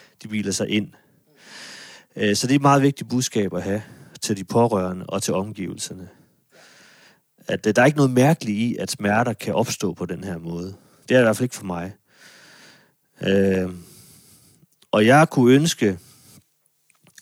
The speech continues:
at der dels kommer mere viden om det her, at vi får en forståelse om, hvordan sammenhængen mellem krop og psyke er.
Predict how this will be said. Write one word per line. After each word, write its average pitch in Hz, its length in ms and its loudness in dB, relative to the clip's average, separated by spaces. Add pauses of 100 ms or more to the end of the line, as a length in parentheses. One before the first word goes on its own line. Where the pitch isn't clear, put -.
at 107 400 -2 (380)
der 107 200 4
dels 139 300 2
kommer 104 240 -2
mere 104 240 2
viden 131 320 4
om 131 160 0
det 127 100 -4
her, 127 180 2
at 98 120 -2
vi 101 60 -8
får 117 180 2
en 104 80 -2
forståelse 120 560 0
om, 107 120 0
hvordan 104 300 -4
sammenhængen 110 720 -6
mellem 95 220 -6
krop 117 280 -4
og - 60 -8
psyke 110 300 -6
er. 120 280 2